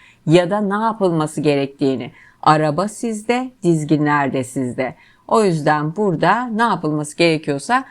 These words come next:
oraya doğru bu arabayı yönlendirmeniz gerekir diyor araba kartı. Aynı zamanda belki de burada, e, size uzak olan, belki de sizin için, e, e, yeni olan seçenekleri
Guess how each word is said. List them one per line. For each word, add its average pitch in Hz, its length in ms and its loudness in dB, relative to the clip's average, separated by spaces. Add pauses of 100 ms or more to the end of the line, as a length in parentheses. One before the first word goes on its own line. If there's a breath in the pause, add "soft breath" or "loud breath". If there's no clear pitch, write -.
(180 loud breath)
oraya 180 420 4
doğru 156 560 -2
bu 170 100 -2
arabayı 147 480 0
yönlendirmeniz 143 920 0
gerekir 131 580 0
diyor 151 380 0
araba 143 360 0
kartı. 135 460 -2 (360 loud breath)
Aynı 294 240 2
zamanda 220 420 0
belki 185 360 0
de 220 340 2
burada, 180 540 2 (560 soft breath)
e, 156 320 2 (280)
size 208 480 0
uzak 190 460 0
olan, 147 400 0
belki 165 260 0
de 175 100 2
sizin 175 400 -2
için, 190 500 -4
e, 151 440 -2 (480 soft breath)
e, 156 100 -2 (240)
yeni 170 380 2
olan 147 640 -2
seçenekleri 165 1080 2